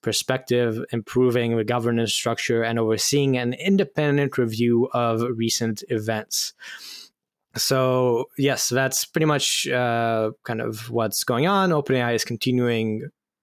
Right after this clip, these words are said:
kind of doing what it was doing, and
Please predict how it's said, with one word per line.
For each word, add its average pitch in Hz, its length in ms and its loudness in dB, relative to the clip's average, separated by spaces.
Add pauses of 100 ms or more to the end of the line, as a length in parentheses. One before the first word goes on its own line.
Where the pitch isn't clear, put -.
(420)
kind 160 180 2
of 147 100 2
doing 147 220 4
what 127 120 2
it 123 40 2
was 113 200 2
doing, 180 480 4
and 139 440 2